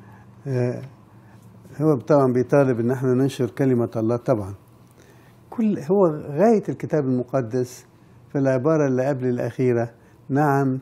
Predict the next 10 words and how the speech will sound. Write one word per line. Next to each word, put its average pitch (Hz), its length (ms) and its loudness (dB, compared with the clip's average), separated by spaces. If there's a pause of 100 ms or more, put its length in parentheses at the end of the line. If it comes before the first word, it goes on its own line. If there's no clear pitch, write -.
تعال 123 640 0
أيها 120 320 -4
الرب 110 300 -8
يسوع". 107 400 -12 (1040)
مفيش 143 200 -6
حاجة 127 300 0
تشغلني 123 460 -2
عنك 113 420 -6
يا 110 80 -8
رب 101 140 -12